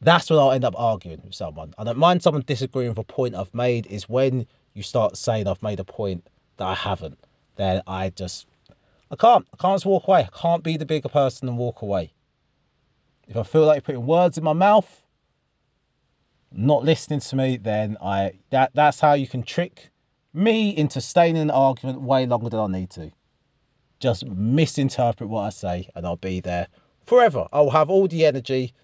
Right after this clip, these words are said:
for this pointless argument. <laughs> I know,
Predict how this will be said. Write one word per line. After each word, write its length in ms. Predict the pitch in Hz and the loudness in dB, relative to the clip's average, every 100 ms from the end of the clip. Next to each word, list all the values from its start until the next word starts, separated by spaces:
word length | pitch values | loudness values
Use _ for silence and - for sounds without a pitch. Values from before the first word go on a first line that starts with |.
| _ _ _ - | _ _ _ -6
for 160 | 127 | -4
this 120 | 120 | -6
pointless 380 | - 123 95 101 | -4 -2 -2 -4
argument. 400 | 87 78 - - - - - - - | -6 -6 -10 -20 -12 -10 -10 -4 2
<laughs> 360 | 240 - 175 - _ - - _ - _ - - _ _ _ _ - - - - - - _ - | 2 2 -4 -6 _ -20 -20 _ -20 _ -20 -20 _ _ _ _ -14 -12 -12 -14 -16 -20 _ 4
I 60 | |
know, 180 | 202 | 4